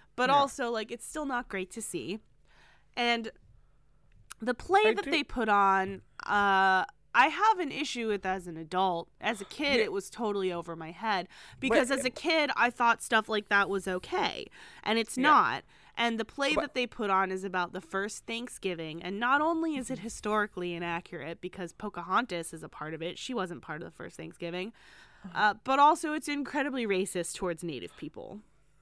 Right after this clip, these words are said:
Speaker 2: Yeah, here's what, here's, and again, here's the thing. We're gonna preface this. We're both white. So take whatever we say where, with a, probably a million grains of salt, but also, like, more specifically,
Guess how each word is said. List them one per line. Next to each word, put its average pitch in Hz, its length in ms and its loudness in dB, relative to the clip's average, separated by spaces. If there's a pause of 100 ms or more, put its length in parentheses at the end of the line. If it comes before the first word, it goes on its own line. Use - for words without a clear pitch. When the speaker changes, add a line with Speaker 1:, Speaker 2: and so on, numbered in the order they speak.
(140)
Speaker 2:
Yeah, 226 300 2
here's 285 320 0
what, 320 240 -2
here's, 269 440 -2 (1300)
and 240 120 2
again, 185 360 0
here's 220 300 -2
the 185 60 -12
thing. 156 200 -6
We're 202 80 -4
gonna 220 140 -2
preface 185 400 -6
this. - 340 -12 (560)
We're 233 200 8
both 277 300 10
white. 156 360 2 (440)
So 220 540 6 (360)
take 403 280 0
whatever 214 400 4
we 180 200 -2
say 220 440 2 (140)
where, 185 360 2
with 175 240 0
a, 147 220 4 (680)
probably 156 240 2
a - 20 -6
million 254 260 -4
grains 240 160 0
of 240 100 -14
salt, 220 160 -6
but 185 80 -2
also, 175 240 -4
like, 156 260 -2 (480)
more 285 200 2
specifically, 185 800 -4